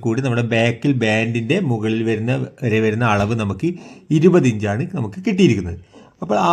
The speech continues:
ഒരു ഇരുപത് ഇഞ്ചിൽ നിന്ന് നമുക്ക് അഞ്ച് ഇഞ്ച് കുറച്ചാൽ നമുക്ക് പതിനഞ്ച് ഇഞ്ച് കിട്ടും. പതിനഞ്ച് ഇഞ്ചിൻ്റെ നേർപകുതി ഏഴര ഇഞ്ചാണ് നമ്മളിവിടെ മാർക്ക് ചെയ്ത് കൊടുക്കേണ്ടത്.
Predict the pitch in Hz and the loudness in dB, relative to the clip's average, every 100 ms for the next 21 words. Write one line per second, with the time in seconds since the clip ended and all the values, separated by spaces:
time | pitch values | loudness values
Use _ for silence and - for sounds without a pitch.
0 | 185 180 143 135 139 123 107 104 123 107 | 4 4 4 2 2 0 -2 -2 -4 -4
1 | 107 - _ 123 139 156 165 135 107 95 | -6 -12 _ -2 0 2 2 2 0 0
2 | 98 139 113 113 160 - 120 123 131 110 | -2 -2 -2 -4 -4 0 2 4 2 0
3 | 95 101 92 90 - _ _ _ _ _ | -2 -2 -4 -6 -16 _ _ _ _ _
4 | - 180 180 196 190 151 120 110 117 170 | 0 2 4 4 4 2 -2 -2 2 2
5 | 269 - _ - 135 143 143 127 110 113 | 2 -6 _ 0 4 4 4 2 2 0
6 | 180 - 147 170 190 202 160 110 104 107 | -2 4 6 8 8 6 4 4 0 -2
7 | 110 98 95 104 185 214 220 190 160 98 | -2 -4 -2 -2 0 2 2 4 2 2
8 | 90 90 | -2 -6